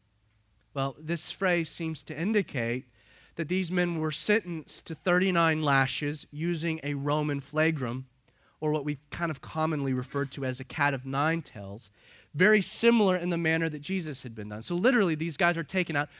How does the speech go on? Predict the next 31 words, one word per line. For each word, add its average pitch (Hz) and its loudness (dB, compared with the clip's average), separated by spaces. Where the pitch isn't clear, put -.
They 226 6
were 226 4
sentenced 269 -2
to 185 -4
forty, 156 2
but 180 -4
to 175 -4
be 160 2
gracious, 156 0
they 139 -2
brought 139 2
it 131 -6
back 127 0
to - -20
thirty-nine. 110 -6
Like, - -20
thanks, - -6
I - -20
guess. 107 -10
Thirty-nine, 131 0
forty. 175 0
At - -20
that 117 -8
point, 131 -4
I 135 0
don't 135 -2
know 127 -2
if 117 -8
I'm 113 -8
feeling 175 0
much. 165 -4